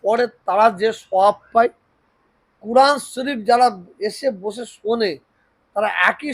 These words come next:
স্বভাবের অংশীদার হয়, আল্লাহ তাকে নসিব করে। তা আমরা যেসব প্রতিযোগীরা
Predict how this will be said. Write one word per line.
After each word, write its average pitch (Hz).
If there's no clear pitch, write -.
স্বভাবের 226
অংশীদার 180
হয়, -
আল্লাহ 214
তাকে 202
নসিব 160
করে। 139
তা 185
আমরা 269
যেসব 277
প্রতিযোগীরা 247